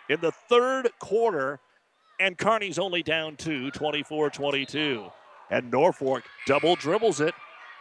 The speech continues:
They've had some turnover problems, and it's been in spurts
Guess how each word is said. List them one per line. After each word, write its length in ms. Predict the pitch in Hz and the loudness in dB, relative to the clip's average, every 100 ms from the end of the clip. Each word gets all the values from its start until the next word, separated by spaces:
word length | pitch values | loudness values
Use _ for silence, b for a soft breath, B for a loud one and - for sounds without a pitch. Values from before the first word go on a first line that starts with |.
| - - _ - 98 | -20 -20 _ -20 -2
They've 300 | 139 165 147 | 2 2 2
had 320 | 147 190 190 | 2 0 0
some 200 | - 165 | -6 -4
turnover 420 | - 190 180 175 | 0 4 4 2
problems, 600 | 170 175 196 196 165 151 | -2 0 2 2 0 -2
and 120 | 151 | -4
it's 120 | 156 - | -4 -2
been 140 | 165 | -2
in 140 | 147 | -2
spurts 720 | 135 - - 220 226 - - | -6 -6 2 2 2 0 -10